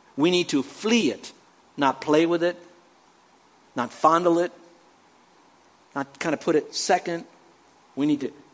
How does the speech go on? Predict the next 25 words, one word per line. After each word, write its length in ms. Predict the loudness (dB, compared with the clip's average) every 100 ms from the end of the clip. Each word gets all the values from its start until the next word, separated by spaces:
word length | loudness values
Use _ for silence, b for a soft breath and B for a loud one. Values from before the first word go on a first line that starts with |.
| -4
get 160 | -4
rid 200 | 0 -2
of 100 | -2
it. 140 | -8 -16 -20 _ _ _ _ _ _ _ B B
And 160 | 0
the 60 | 2
best 320 | 4 2 2
way 160 | 2 2
we 160 | 0
do 240 | -4 -4 -4
that 260 | -6 -10 -16 _ _ -12
is 140 | -2
by 160 | 0 0
opening 400 | -2 -2 -4 -4
up 200 | -6 -6
God's 360 | -6 -6 -8
Word 400 | -10 -10 -10 -14 -20 _ _ -20 -18 -6
and 220 | -2 0
knowing 340 | 0 0 -2
the 100 | -4
shepherd. 580 | -6 -4 -6 -6 -10 -2
We 100 | 0
will 100 | 0
call 320 | -2 -2 0
this 340 | 0 -4 -6